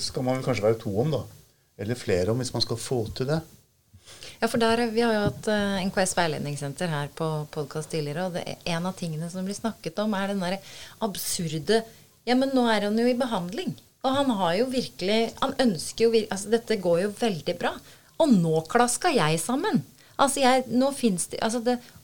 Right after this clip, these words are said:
Speaker 2: og at det tar, kan ta opp til fem år. Når det da liksom egentlig er en kjempegod, eh, prosess for den som har hatt, eh, rusproblemet. Alt går bra, men da, da bare klasker de pårørende ned, bare ramler sammen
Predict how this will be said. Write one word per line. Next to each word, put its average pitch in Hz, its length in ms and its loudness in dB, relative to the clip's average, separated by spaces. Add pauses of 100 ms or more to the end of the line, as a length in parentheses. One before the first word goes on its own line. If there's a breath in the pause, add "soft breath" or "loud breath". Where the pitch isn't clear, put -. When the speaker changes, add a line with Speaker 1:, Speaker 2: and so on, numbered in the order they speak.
(100)
Speaker 2:
og - 80 -10
at - 80 -12
det 254 160 -2
tar, 208 400 -2
kan 233 160 0
ta 202 200 -4
opp 208 140 -12
til 226 140 -2
fem 214 460 -2 (240)
år. 240 400 10 (1000 loud breath)
Når 220 260 6
det 196 180 -2
da 170 200 4
liksom 202 320 0
egentlig 170 400 0
er 202 120 4
en 196 80 0
kjempegod, 190 1080 0 (180)
eh, - 100 -8 (140)
prosess 233 540 0
for 240 120 0
den 170 200 0
som 190 140 -4
har 160 340 -4
hatt, 147 400 -12
eh, 180 120 0
rusproblemet. 160 720 0
Alt 226 340 2
går 302 140 0
bra, 277 180 6 (140)
men 220 280 2
da, 269 340 2 (680)
da 302 60 2
bare 277 240 8
klasker - 800 -2
de 254 120 0
pårørende 185 560 2
ned, 240 260 2
bare 247 240 2
ramler 214 460 0
sammen 190 540 0